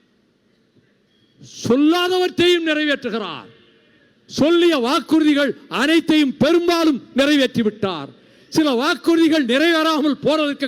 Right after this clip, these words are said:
காரணம், குறுக்கே சுவரெழுப்பி தடை செய்கின்ற மத்திய அரசு. புரிந்துணர்வு ஒப்பந்தங்கள் மூலமாக இருபத்தி நாலாயிரம் கோடிக்கு முதலீடுகளை ஈர்த்து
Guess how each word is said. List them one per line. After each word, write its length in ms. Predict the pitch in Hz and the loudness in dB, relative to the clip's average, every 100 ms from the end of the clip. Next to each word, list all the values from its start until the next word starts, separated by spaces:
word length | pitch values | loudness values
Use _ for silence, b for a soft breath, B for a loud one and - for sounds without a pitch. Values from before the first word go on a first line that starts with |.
| 214 | -4
காரணம், 420 | 254 269 254 240 175 - b b b b _ - | -4 -4 -4 -6 -10 -16 b b b b _ 0
குறுக்கே 440 | 320 330 - 302 285 - | 0 0 0 0 0 -2
சுவரெழுப்பி 600 | 269 339 339 320 - 277 - | 0 2 2 0 0 -4 -2
தடை 180 | 254 330 226 | 0 0 2
செய்கின்ற 380 | 269 247 240 226 202 B B - 170 | 0 0 0 0 -2 B B -10 -4
மத்திய 300 | 240 - 269 220 | -2 0 0 0
அரசு. 340 | 196 208 - 156 127 - - _ _ _ - | -2 -4 -4 -6 -6 -12 -20 _ _ _ -2
புரிந்துணர்வு 640 | 269 339 359 339 339 330 254 175 | 2 2 2 2 2 2 2 0
ஒப்பந்தங்கள் 600 | 214 330 339 302 285 240 | 0 0 2 2 2 2
மூலமாக 440 | 226 240 220 196 151 180 202 196 _ _ _ _ _ _ _ _ _ _ _ - 240 | 0 0 -2 -6 -6 -8 -8 -10 _ _ _ _ _ _ _ _ _ _ _ -2 2
இருபத்தி 380 | 330 359 349 349 349 | 4 2 2 2 2
நாலாயிரம் 580 | 330 320 311 285 269 - 220 | 0 0 2 0 0 -2 0
கோடிக்கு 480 | 277 277 - 233 220 170 B B - | 2 0 -2 0 0 -2 B B -2
முதலீடுகளை 680 | 208 294 320 330 285 233 240 185 147 214 | 0 2 2 2 2 2 0 0 0 2
ஈர்த்து 260 | 262 - | 2 0